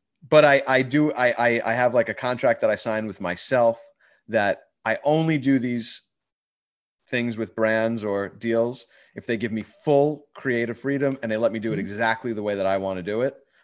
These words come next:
Speaker 1: Uh, I don't do any, like, "Hey, look at this vacuum. It's my favorite vacuum." You know what I mean? Like, it's, if I'm gonna do, like, I just did something with Levi's,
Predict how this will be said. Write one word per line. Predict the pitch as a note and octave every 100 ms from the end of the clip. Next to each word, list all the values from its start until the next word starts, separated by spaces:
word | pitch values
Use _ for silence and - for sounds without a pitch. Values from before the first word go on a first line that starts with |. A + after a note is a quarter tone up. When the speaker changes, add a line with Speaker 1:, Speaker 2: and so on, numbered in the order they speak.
| _
Speaker 1:
Uh, | F2 G2+ -
I | B2
don't | B2+ B2
do | C#3
any, | C3+ C3+
like, | B2+ A#2 A2+ - _ _ -
"Hey, | C#3 G#3+ D#3 G#2 F#2+ _ _ _ -
look | D#3+
at | A3
this | F#3 A#2+
vacuum. | G#2+ D3+ A#3 C3+ A2+ G#2 F#2+ F2+
It's | - -
my | C#3
favorite | C3 F3 F#3+ E3
vacuum." | C#3+ G3 - G#2+ F#2
You | G2
know | A2+
what | A#2
I |
mean? | A2+ C3 C#3+
Like, | A2 G#2
it's, | A2+ - - - _ _ _ _ -
if | C3+
I'm | C#3
gonna | D#3
do, | D3+ D#3 D3+
like, | C3 A#2+
I | A#2
just | C3+
did | D3 C3+
something | C#3+ C3 C3+ C3
with | B2+ B2 - - _ _ _ _ _ _ _ _ _ _ - _
Levi's, | A#2 C3 C#3 D#3 F3 F3+